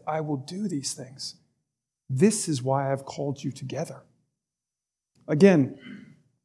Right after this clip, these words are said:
this is about what God is doing. It's not given in an imperative form to us. We are, of course, called to participate in it. And we can resist it. We can devalue it.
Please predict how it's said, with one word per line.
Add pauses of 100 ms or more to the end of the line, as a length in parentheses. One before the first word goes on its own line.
(680)
this
is
about
what
God
is
doing. (920)
It's
not
given
in
an
imperative
form
to
us. (560)
We
are,
of
course,
called
to
participate
in
it. (840)
And
we
can
resist
it. (1000)
We
can
devalue
it.